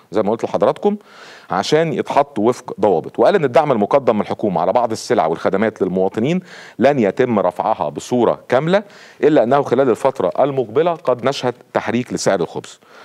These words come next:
وأضاف إن سعر الخبز سيحتفظ بقدر من الدعم مع ترشيده إذا احتفظنا بالدعم النقدي، مؤكدا بأن هذه السي-، الزيادة لا تؤثر على المواطن وتخفف العبء على ميزانية الدولة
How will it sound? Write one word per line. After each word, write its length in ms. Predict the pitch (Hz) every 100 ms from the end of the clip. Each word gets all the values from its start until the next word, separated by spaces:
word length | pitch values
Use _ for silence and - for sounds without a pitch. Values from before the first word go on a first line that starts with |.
| - -
وأضاف 400 | 104 135 156 139
إن 120 | 113
سعر 200 | 139 127
الخبز 380 | - 147 131 -
سيحتفظ 540 | 120 92 135 120 87
بقدر 380 | 85 127 127 101
من 100 | 92
الدعم 380 | 90 147 139 127 - - -
مع 160 | 123 107
ترشيده 480 | 90 - 143 135 -
إذا 140 | 123
احتفظنا 560 | - 98 131 117 117 123 _
بالدعم 720 | - 113 - 87 101 110 87 - - - -
النقدي، 500 | 98 101 143 139 165 - -
مؤكدا 480 | 110 - - 127 113
بأن 220 | 92 101
هذه 280 | 95 139 127
السي-، 340 | 113 - 113 - 95 90 92
الزيادة 460 | 98 85 110 135 120
لا 120 | 135
تؤثر 460 | 135 123 131 110 80
على 120 | 92
المواطن 380 | 92 139 147 151
وتخفف 580 | 92 - 160 156 131
العبء 320 | 90 107 117 90
على 200 | 110 110
ميزانية 340 | 92 107 113 101
الدولة 380 | 78 117 147